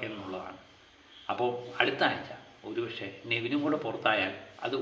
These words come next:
ഊട്ടി ഉറപ്പിക്കുന്ന കാര്യമായിരിക്കും സംഭവിക്കാൻ പോകുന്നത്. ഇതിലേക്ക് വ-, സീസൺ വണ്ണിലെ വിജയിയായ സാബുമോൻ വന്നപ്പം പറഞ്ഞു, സാബുമോൻ്റെ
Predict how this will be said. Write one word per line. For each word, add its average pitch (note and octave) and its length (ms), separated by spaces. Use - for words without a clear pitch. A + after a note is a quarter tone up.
ഊട്ടി D#3+ 260
ഉറപ്പിക്കുന്ന A#2 500
കാര്യമായിരിക്കും A2 720
സംഭവിക്കാൻ A#2+ 480
പോകുന്നത്. F#2 220
ഇതിലേക്ക് D3+ 420
വ-, A#2+ 160
സീസൺ D3+ 400
വണ്ണിലെ D#3 340
വിജയിയായ C3+ 500
സാബുമോൻ D3+ 560
വന്നപ്പം A#2 340
പറഞ്ഞു, F2 320
സാബുമോൻ്റെ D#3+ 560